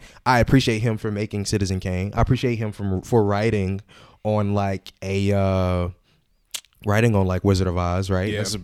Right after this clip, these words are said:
Speaker 1: that's a big thing. You know, those are crazy, two co-, crazy big projects. But maybe, again, maybe I'm just too young to, like, really absorb what it, what this, well, you know, what this film is trying to,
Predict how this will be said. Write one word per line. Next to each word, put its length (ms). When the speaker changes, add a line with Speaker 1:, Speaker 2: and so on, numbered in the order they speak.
Speaker 1:
that's 200
a 60
big 220
thing. 380
You 60
know, 120
those 220
are 60
crazy, 580
two 480
co-, 420
crazy 340
big 200
projects. 460
But 120
maybe, 840
again, 320
maybe 160
I'm 100
just 180
too 180
young 400
to, 140
like, 360
really 460
absorb 720
what 180
it, 180
what 200
this, 280
well, 140
you 80
know, 80
what 160
this 140
film 320
is 80
trying 180
to, 180